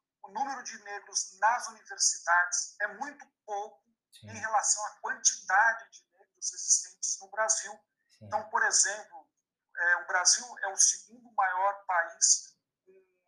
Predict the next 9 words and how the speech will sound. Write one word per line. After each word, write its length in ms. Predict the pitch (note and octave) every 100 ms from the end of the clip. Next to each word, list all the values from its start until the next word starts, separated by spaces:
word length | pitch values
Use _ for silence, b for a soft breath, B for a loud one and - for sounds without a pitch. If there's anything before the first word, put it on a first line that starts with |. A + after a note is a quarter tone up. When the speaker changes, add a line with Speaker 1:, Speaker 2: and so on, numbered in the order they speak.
| _ _ _ _ _ _ -
Speaker 1:
maior, 480 | - G3 G3 G3 _ _ _ _
com 360 | F#3 F3+ F3+ F3
índice, 640 | G3 A3+ - - A3+ - _
é, 420 | - F3 E3+ D#3+ -
o 80 | F#3+
maior 400 | F#3 G3+ - G#3+
índice 220 | A3 -
demográfico 600 | G3+ F#3+ F3+ F#3 - -
de 120 | -